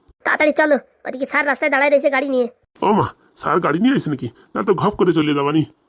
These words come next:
Speaker 1: বুড়ো, তোরে ভাবিস যে আজকে বিয়ের দিন কিছু বলবো না, না বলেও পাচ্ছি না। সকালবেলা পাঁচশো টাকা নেওয়ার সময় মনে ছিল না যে তাড়াতাড়ি আসার কথা?
Speaker 2: আরে যত নষ্টের গোড়া তো ওই পাঁচশো টাকা।
Speaker 1: কেন, কি হয়েছে?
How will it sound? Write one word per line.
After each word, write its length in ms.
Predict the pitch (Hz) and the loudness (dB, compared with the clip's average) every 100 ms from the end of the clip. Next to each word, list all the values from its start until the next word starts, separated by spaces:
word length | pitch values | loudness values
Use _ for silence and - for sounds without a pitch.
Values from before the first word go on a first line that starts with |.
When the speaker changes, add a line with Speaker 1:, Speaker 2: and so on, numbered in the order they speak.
| _ | _
Speaker 1:
বুড়ো, 260 | 285 294 370 311 254 220 _ | 0 4 4 4 2 -4 _
তোরে 160 | - 330 | -8 -4
ভাবিস 200 | 269 320 294 | -2 -4 -2
যে 40 | 339 | -4
আজকে 140 | 311 381 | -4 -6
বিয়ের 180 | 311 302 302 | -2 0 -2
দিন 80 | 339 | -4
কিছু 140 | 349 302 | -4 0
বলবো 260 | 262 254 254 277 | 0 0 0 0
না, 60 | 226 _ - - 349 | -2 _ -20 -8 -2
না 80 | 311 285 | 0 0
বলেও 220 | 262 330 349 | 0 0 0
পাচ্ছি 300 | 285 285 294 247 | -4 -4 -4 -4
না। 60 | 214 _ _ - | -6 _ _ -6
সকালবেলা 400 | 302 294 302 311 330 | -4 0 0 0 0
পাঁচশো 200 | 294 320 320 | -2 0 0
টাকা 120 | 320 339 | 0 2
নেওয়ার 200 | 311 254 | 2 2
সময় 180 | 359 359 | 2 4
মনে 140 | 330 277 269 | 4 2 0
ছিল 100 | 330 359 | 0 0
না 60 | 403 _ _ - | -2 _ _ -8
যে 60 | 285 | -4
তাড়াতাড়ি 280 | 285 277 311 302 | -4 -2 2 2
আসার 180 | 247 311 | 2 -2
কথা? 180 | 311 359 370 - _ - 208 | 0 0 -2 -6 _ -6 -2
Speaker 2:
আরে 200 | 196 190 190 175 | 2 4 4 2
যত 160 | 180 170 180 | 0 0 0
নষ্টের 260 | 175 - 185 | 0 -2 -4
গোড়া 140 | 165 185 | -2 0
তো 40 | 190 | 0
ওই 60 | 196 | 0
পাঁচশো 260 | 175 180 196 170 | 0 -2 0 0
টাকা। 200 | 151 135 120 _ _ _ | 0 -2 -4 _ _ _
Speaker 1:
কেন, 120 | 311 349 | 0 0
কি 60 | 339 | 2
হয়েছে? 220 | 330 - | 0 2